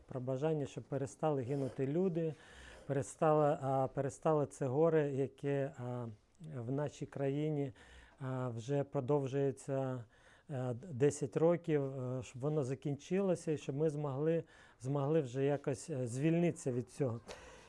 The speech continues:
І, знаєте, з різних, е, джерел якось, е, е,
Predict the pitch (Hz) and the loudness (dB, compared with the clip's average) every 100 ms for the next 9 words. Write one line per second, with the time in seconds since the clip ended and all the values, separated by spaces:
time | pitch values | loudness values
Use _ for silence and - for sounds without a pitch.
0 | - 175 180 185 185 185 190 - _ _ | -4 4 8 10 12 10 8 0 _ _
1 | - 131 175 208 196 190 175 170 - 135 | -8 0 2 4 4 6 6 6 2 0
2 | 127 170 214 185 180 175 - 156 143 139 | 4 4 6 6 6 4 2 0 2 2
3 | 131 143 - 123 113 165 202 254 269 247 | 0 -4 -10 -8 2 4 6 4 2 0
4 | - _ - - - 143 175 185 190 165 | -10 _ -20 -20 -10 0 2 4 2 2
5 | - 170 160 156 156 147 165 160 170 139 | -2 2 6 6 4 0 -6 -14 -8 -6
6 | 127 127 | -4 -6